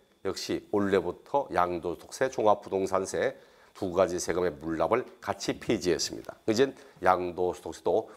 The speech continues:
물납은 가능하지 않습니다. 분납만이 가능하지. 그럼 신고 납부하는 세금이니까 신고 납부 의무를 이행하지 않으면 가산세가 적용될 거고, 그다음 이제 본격적으로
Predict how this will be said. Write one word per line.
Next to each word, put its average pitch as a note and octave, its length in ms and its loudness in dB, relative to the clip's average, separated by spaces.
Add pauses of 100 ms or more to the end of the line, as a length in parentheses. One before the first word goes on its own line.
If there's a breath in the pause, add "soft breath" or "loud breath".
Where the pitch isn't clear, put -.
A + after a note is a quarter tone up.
물납은 B2+ 580 2 (260)
가능하지 E2 500 -4
않습니다. D#2+ 560 -6
분납만이 G#2+ 640 2
가능하지. E2 760 -6 (1080 loud breath)
그럼 B2+ 120 0
신고 D#3 340 6
납부하는 A2+ 420 6
세금이니까 F#2+ 600 -2
신고 C#3 340 -2
납부 B2 460 2
의무를 C3 480 2
이행하지 F2+ 460 2
않으면 B2 320 0
가산세가 F2 840 0
적용될 E2+ 520 -2
거고, F#2+ 540 0 (1120 loud breath)
그다음 A2 400 6
이제 E2 120 -8
본격적으로 G#2+ 1000 0